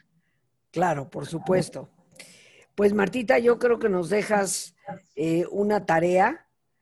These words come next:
eh, y yo creo que hay que tomar nota, queridos amigos. Los años pasan mucho más rápido de lo que nosotros podemos imaginar.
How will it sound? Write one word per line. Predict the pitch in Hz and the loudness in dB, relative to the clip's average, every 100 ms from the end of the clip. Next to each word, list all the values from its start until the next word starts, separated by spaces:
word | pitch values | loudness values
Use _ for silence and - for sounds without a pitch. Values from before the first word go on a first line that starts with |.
| _ _ _ _ - | _ _ _ _ -6
eh, | 156 160 165 | -2 0 -2
y | - 175 | -4 -2
yo | 170 208 | 2 2
creo | 208 208 208 202 | 2 4 4 2
que | 170 170 | -2 0
hay | 185 | 0
que | 190 196 | 0 -4
tomar | 160 170 180 | -4 -2 -2
nota, | 180 190 185 190 | 0 -2 -2 -4
queridos | 160 160 175 156 | -4 -2 -2 -4
amigos. | 151 165 175 185 202 - - _ _ _ _ | -4 -2 0 0 0 -4 -16 _ _ _ _
Los | - 185 226 | -4 -4 -2
años | 277 285 | -2 -2
pasan | - 233 254 269 | -4 -4 -2 -2
mucho | 226 247 262 | -4 -6 -4
más | 240 247 | -2 -2
rápido | 202 254 247 226 170 | 0 0 0 -2 0
de | |
lo | 156 156 | -2 -4
que | 170 | -8
nosotros | 160 143 180 220 208 | -8 -8 -8 -8 -8
podemos | - 165 185 185 | -4 -4 -2 -6
imaginar. | 165 135 139 131 139 160 | -10 -12 -14 -14 -10 -8